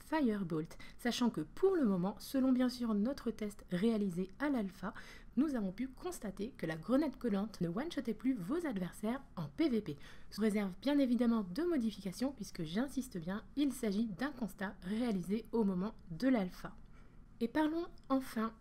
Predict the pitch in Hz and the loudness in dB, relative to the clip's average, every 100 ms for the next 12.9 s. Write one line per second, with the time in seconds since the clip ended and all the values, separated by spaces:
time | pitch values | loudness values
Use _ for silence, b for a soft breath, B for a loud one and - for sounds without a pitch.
0 | - 190 202 196 - 269 269 233 196 - | -2 0 0 -2 -4 -2 -2 -2 -2 0
1 | 220 - - 156 262 208 202 180 180 190 | -2 -2 -10 -4 -2 2 4 4 2 2
2 | 220 - - 175 226 - 220 196 185 - | 0 -4 -2 0 0 0 0 2 0 -6
3 | 143 - 269 175 190 - B B 170 285 | -12 -2 0 2 0 -6 B B 0 2
4 | 330 294 262 262 285 - 170 320 - 277 | 2 -2 -4 -2 -4 -4 -4 -4 -2 -2
5 | 202 180 208 226 165 247 339 277 208 180 | -2 0 2 2 0 -2 0 2 2 2
6 | - 214 180 185 202 269 180 175 196 202 | 0 0 2 0 0 0 2 2 0 0
7 | 262 - - 302 339 - 233 220 214 262 | -2 -2 -4 -2 -2 -2 0 4 4 0
8 | B B - 349 359 294 247 262 180 185 | B B -4 -4 -2 -2 2 2 4 4
9 | 269 285 233 214 254 - 185 196 220 - | 4 4 6 4 2 -2 0 2 0 2
10 | 240 240 240 233 226 - - 349 233 - | 4 4 2 0 -2 -2 2 4 4 2
11 | 175 220 - B 302 294 202 247 254 - | 0 -2 -2 B 0 0 -2 0 -2 0
12 | 190 269 - - 359 - 214 202 | -2 -2 -6 -8 -6 -2 0 2